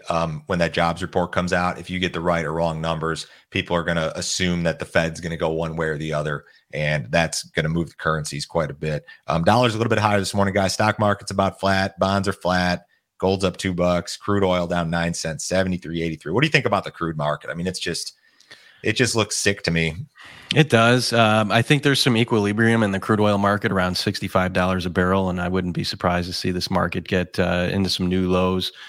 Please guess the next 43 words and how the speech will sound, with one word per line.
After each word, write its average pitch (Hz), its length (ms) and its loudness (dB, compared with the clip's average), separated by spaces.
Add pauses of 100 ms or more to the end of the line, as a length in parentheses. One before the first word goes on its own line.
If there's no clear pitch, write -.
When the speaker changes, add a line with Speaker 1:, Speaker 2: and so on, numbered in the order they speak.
(260)
Speaker 2:
Uh, 95 300 4
it, 117 120 -6
it's 117 160 0
a, 156 80 0 (140)
it's - 120 -6
in 147 80 4
a 143 80 2
downtrend, 107 520 0 (160)
um, 95 440 -2
you 95 100 -4
know, 90 140 -2
and 101 120 0
we, 95 340 0
we 98 300 0
continue 135 400 4
to 107 40 0
bounce 107 360 4
around 101 280 2
seventy. 107 600 2
Uh, 95 140 2
that's 95 180 0
been 101 100 2
a 98 80 2
number 95 280 4
that's 92 160 -2
been 92 280 0 (640)
talked 107 240 4
about 98 220 4
by 95 140 4
the 92 120 -2
administration 92 640 0
as 85 100 -6
far 92 220 2
as 87 100 -2
maybe, 92 400 0
uh, 87 340 0
you 90 100 -6
know, 95 80 -4
replenishing 92 600 0
S 87 120 -2
P - 180 -2
R 90 160 0
reserves. 92 500 -2